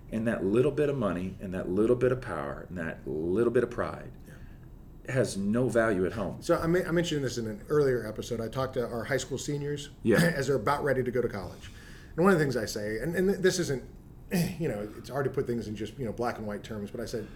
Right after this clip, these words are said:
Speaker 2: "Listen, if I, if I could tell you that you were gonna be successful in one area of life and fail in another, right? So you're gonna be successful, right, either in life and family, right, and fail in business, or you'd be successful in business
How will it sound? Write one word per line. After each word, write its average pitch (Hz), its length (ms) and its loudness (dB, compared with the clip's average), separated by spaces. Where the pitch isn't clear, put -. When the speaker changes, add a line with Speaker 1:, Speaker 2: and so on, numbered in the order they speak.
Speaker 2:
"Listen, 160 340 6
if 135 140 -2
I, 135 80 0
if 135 100 -6
I 139 100 0
could 135 200 -2
tell 180 240 2
you 131 140 2
that 113 160 0
you 123 100 -2
were 123 60 -2
gonna 117 120 -4
be 107 100 -6
successful 110 520 -6
in 107 100 -4
one 123 140 -4
area 123 240 0
of 117 80 -4
life 110 240 -4
and 104 100 -8
fail 123 340 0
in 104 60 -2
another, 98 380 -6
right? 107 300 -6
So - 80 -6
you're 120 120 0
gonna 123 120 0
be 110 80 -2
successful, 123 800 -2
right, 123 220 -2
either 127 220 2
in 117 300 -4
life 139 460 2
and 180 140 -2
family, 110 400 -2
right, 117 260 -4
and 110 140 -10
fail 139 280 0
in 151 80 -2
business, 101 480 -4
or 131 120 -4
you'd 120 120 0
be 117 80 -2
successful 120 580 -6
in 101 80 -4
business 135 560 0